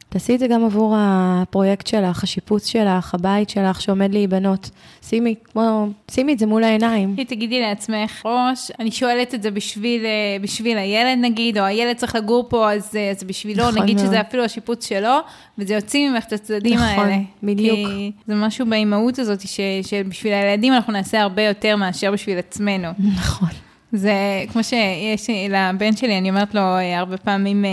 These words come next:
Speaker 2: "אני אתן לך את שיקוי האומץ, נשיקת אומץ." זה, מרגע שהוא נכנס לגן עירייה, נהיה לנו הדבר הזה, נשיקת האומץ.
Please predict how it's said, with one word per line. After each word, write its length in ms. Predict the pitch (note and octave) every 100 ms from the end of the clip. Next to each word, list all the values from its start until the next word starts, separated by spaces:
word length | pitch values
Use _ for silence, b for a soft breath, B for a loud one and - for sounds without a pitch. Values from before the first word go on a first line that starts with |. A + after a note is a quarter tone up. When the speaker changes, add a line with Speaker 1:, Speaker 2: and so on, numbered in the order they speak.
| F#3 F3+ F3 G3
Speaker 2:
"אני 100 | G3+
אתן 120 | -
לך 140 | A3+ A3+
את 140 | G#3
שיקוי 320 | G#3+ - A#3
האומץ, 280 | G#3+ G#3+ G#3 A3
נשיקת 520 | G#3+ A#3+ - A3+ A3
אומץ." 440 | G3 F3 F#3+ - -
זה, 160 | A3+ G#3 G3+ F#3+
מרגע 440 | G3 G3+ G#3+ A3
שהוא 140 | A#3 A3
נכנס 280 | G#3 G#3+ -
לגן 260 | G3+ G#3
עירייה, 300 | G#3 F#3+ G3
נהיה 220 | G3 F#3+
לנו 220 | F3+ F#3 F#3+
הדבר 220 | F#3 G3
הזה, 180 | A3 A#3+
נשיקת 480 | G#3+ A3 A3 G#3+ G3+
האומץ. 460 | F#3 G#3+ D4 D#4